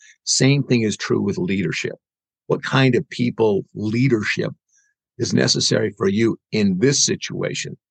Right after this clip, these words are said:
Because if you pick the wrong one, it's gonna go awry. It's gonna blow up on you, or it's gonna go nowhere, or you're gonna sink the ship. But if you know the right entry point of, "This is the kind of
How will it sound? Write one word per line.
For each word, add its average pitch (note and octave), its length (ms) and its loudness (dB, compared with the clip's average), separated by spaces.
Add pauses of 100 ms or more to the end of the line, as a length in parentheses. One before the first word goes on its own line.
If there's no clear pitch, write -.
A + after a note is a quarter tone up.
(240)
Because B2+ 240 0
if B2+ 140 -4
you - 80 -4
pick - 240 -2
the G#2+ 100 4
wrong A#2 340 4
one, G#2+ 280 2 (180)
it's F#2 160 -6
gonna G2 240 0
go F#2+ 200 2
awry. G2 400 2 (100)
It's - 140 -14
gonna F2+ 200 0
blow F#2 260 2
up G#2 160 -2
on G2+ 200 2
you, G#2+ 120 0
or - 100 0
it's - 120 -6
gonna E2+ 160 -4
go E2+ 180 -4
nowhere, G#2 560 0 (400)
or - 60 -6
you're F#2 80 2
gonna E2+ 160 0
sink - 300 0
the F#2 80 -6
ship. - 260 0 (600)
But - 80 0
if A2 120 -2
you A2 100 2
know D3 340 4
the D#3+ 120 4
right A#2 400 0
entry - 440 0
point F2 280 -2
of, F#2 120 -4
"This C3+ 220 2
is A2 80 -2
the - 80 0
kind G#2 240 -2
of - 80 -4